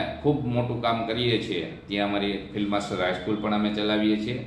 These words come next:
અને હાઈસ્કૂલની અંદર પણ બધા વર્કર લોકોના, લોકોના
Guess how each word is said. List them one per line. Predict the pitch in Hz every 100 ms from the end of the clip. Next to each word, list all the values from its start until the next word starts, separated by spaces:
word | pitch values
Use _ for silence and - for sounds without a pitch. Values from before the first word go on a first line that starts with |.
| - -
અને | 92 92
હાઈસ્કૂલની | 95 - 104 101 101
અંદર | 101 104
પણ | 98 101 98 - - - - - - - -
બધા | 98 107 101 95 -
વર્કર | 101 104 110
લોકોના, | 107 104 101 98 98 95 -
લોકોના | 98 95 101 98 92 90 85